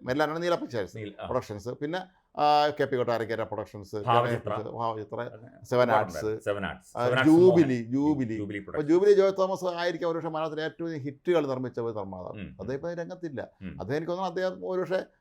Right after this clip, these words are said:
Speaker 1: അദ്ദേഹം വളരെ നല്ലൊരു ബിസിനസ് മാൻ ആണെന്ന് തോന്നുന്നു. അദ്ദേഹം കിട്ടിയ പൈസയൊക്കെ വലപ്പുറം എവിടെയെങ്കിലും ഇൻവെസ്റ്റ് ചെയ്ത് അദ്ദേഹം എന്തോ സ്ഥാപനങ്ങളൊക്കെ ഉണ്ട്.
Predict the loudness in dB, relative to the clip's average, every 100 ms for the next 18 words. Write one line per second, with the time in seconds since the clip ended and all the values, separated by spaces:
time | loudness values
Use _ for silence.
0 | _ -2 0 2 2 0 0 0 -2 -4
1 | -6 -4 -2 -2 -4 -4 -4 -6 -8 -4
2 | -2 -2 -2 -2 -2 0 -2 -2 -4 -6
3 | -10 -10 -10 -6 -4 -6 -4 -6 -2 -4
4 | -2 -2 -2 -2 -8